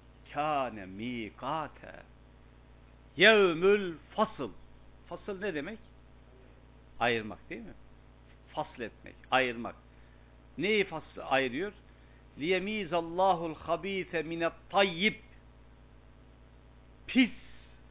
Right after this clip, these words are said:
kirli olanlarla temiz olanların fasledileceği,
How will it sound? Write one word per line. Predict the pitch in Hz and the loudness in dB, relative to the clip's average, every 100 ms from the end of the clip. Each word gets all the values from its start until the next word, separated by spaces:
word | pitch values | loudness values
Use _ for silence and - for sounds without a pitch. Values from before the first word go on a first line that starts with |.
| - | -10
kirli | - 233 226 208 294 | 0 4 4 4 2
olanlarla | 202 175 160 156 202 202 147 165 233 - - - - - - - | 4 4 4 4 4 4 4 0 0 -4 -18 -20 -20 -20 -12 4
temiz | 214 233 294 202 190 | 6 10 8 8 2
olanların | 165 175 175 165 160 165 220 254 254 214 - - - - - - - - - - | 4 6 4 4 4 8 6 6 0 -8 -16 -20 -20 -20 -20 -20 -20 -20 -20 -10
fasledileceği, | - 214 - 165 127 120 104 107 | -2 -2 -2 -4 -4 -4 -4 -6